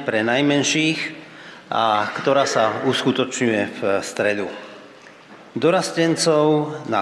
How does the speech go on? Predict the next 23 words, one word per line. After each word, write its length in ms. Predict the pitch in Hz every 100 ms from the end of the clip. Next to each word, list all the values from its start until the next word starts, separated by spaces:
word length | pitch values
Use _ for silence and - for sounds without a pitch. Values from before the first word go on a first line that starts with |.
| -
stretnutie 560 | - 139 139 139 107
v 160 | 92 -
piatok 400 | 123 123 120 -
o 80 | 110
piatej. 480 | - 104 95 90 92 - - - - - - - - - - -
Na 320 | 123 117 110 110
budúcu 400 | 147 208 - 156
nedelu 560 | 127 131 139 147 175 185 - - - - -
budú 640 | 113 135 127 120 113 123 - - - - - - - -
naše 320 | 113 127 -
bohoslúžby, 800 | 139 131 143 143 143 135 123 127
tak 160 | 120 131
ako 240 | 120 -
bývajú 400 | 120 120 123 104
pravidelne, 960 | - 127 139 139 143 143 139 139 143 139
modlitebné 640 | 117 127 127 127 123 117
stretnutie 800 | 110 - 117 117 - 107 - 98 104
o 80 | 120
deviatej 800 | 131 143 143 147 143 143 143 143 - - -
a 40 | 117
nedeľné 560 | 117 123 127 117 107 101
bohoslúžby 880 | 113 110 - 107 104 101 95 -
o 240 | 107 92